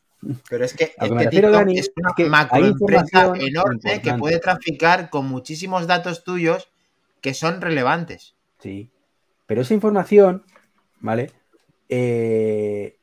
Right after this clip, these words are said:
Speaker 2: es, es, es parte de lo que, por ejemplo, Apple, eh, decía que quería eliminar del U-, U I D, este que era lo, precisamente la aplicación de rastreo, lo que permita o no permita, pero, eh, hay veces que no me interesa eso para nada. O sea, no me interesa que Daniel,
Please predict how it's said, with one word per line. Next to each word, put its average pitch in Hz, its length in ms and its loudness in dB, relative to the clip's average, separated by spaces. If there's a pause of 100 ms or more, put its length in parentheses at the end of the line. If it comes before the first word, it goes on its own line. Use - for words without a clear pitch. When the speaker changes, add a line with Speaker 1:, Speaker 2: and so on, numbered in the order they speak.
(100)
Speaker 2:
es, - 160 -10
es, 131 320 -4
es 127 200 -4
parte 139 380 2
de 143 80 4
lo 120 100 2
que, 104 280 0
por 143 100 -10
ejemplo, 120 240 -4
Apple, 156 320 -4
eh, 113 200 -4
decía 120 340 -4
que 110 440 -2
quería 113 180 -4
eliminar 123 380 -4
del 110 140 -4
U-, 113 160 -6
U 110 160 -4
I 104 80 -4
D, 143 340 -2
este 104 260 -12
que 104 100 -8
era 101 120 -6
lo, 98 320 -10
precisamente 107 360 -10
la 104 80 -6
aplicación 107 320 -12
de 104 60 -10
rastreo, 120 400 -2
lo 104 100 -4
que 98 460 -12
permita 107 340 -8
o 104 40 -8
no 107 100 -10
permita, 156 420 0 (560)
pero, 190 380 6 (380)
eh, 104 580 0 (240)
hay 123 100 0
veces 147 160 2
que 185 60 2
no 185 60 8
me 185 60 8
interesa 127 220 2
eso 113 60 -2
para 92 120 -4
nada. 156 300 -4 (260)
O - 40 -20
sea, - 280 -10
no 131 160 2
me 254 80 6
interesa 208 360 2
que 120 100 0
Daniel, 117 580 -2